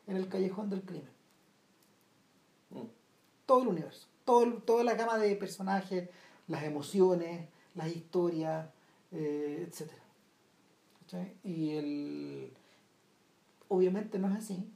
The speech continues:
Speaker 1: pero la película provoca esa impresión.
Speaker 2: O sea, la necesita.
Speaker 1: La necesita
Speaker 2: O sea,
Speaker 1: para
Speaker 2: ne-,
Speaker 1: poder
Speaker 2: pero necesita provocarla.
Speaker 1: para poder contarte lo que te tiene que contar.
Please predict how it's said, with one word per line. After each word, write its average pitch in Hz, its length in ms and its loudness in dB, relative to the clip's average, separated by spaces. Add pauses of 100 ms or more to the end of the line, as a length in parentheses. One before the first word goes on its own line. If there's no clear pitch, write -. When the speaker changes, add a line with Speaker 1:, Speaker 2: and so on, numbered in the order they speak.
Speaker 1:
pero 185 120 -4
la 170 120 -4
película 196 360 -4
provoca 202 300 -4
esa 226 140 -10
impresión. - 360 -14 (580)
Speaker 2:
O - 40 -18
sea, 180 200 0 (240)
la 147 160 -2
necesita. 147 440 -8 (480)
Speaker 1:
La 156 100 -2
necesita 156 480 -2
Speaker 2:
O - 20 -2
sea, - 20 -6
Speaker 1:
para 147 160 -2
Speaker 2:
ne-, - 40 -4
Speaker 1:
poder 165 220 2
Speaker 2:
pero - 140 -8
necesita 139 360 -2
provocarla. 185 480 0
Speaker 1:
para 156 160 6
poder 170 300 8
contarte 214 480 2
lo 226 100 4
que 214 80 2
te 190 80 4
tiene 233 200 0
que 240 60 -4
contar. 240 420 -4